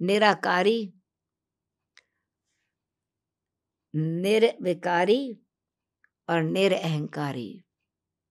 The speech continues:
अब आप देखेंगे कि जितना जितना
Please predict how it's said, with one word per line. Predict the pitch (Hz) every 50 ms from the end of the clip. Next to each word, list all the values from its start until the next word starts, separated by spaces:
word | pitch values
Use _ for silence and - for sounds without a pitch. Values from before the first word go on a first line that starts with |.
| _ _ _ _ _ _ _ _ _ _ _ _ _ _ _ _ _ _ _ _ _ _ - 214
अब | 214 220
आप | - 233 220 226
देखेंगे | 214 214 226 214 214 - 226 233 226 220 240 262 294 311 285 - _ _ _ _ _ _ _ -
कि | 254 233
जितना | 190 170 220 220 220 226 240 247 254 262 277
जितना | 254 208 233 226 - 214 214 214 214 202 170 143 143 165 180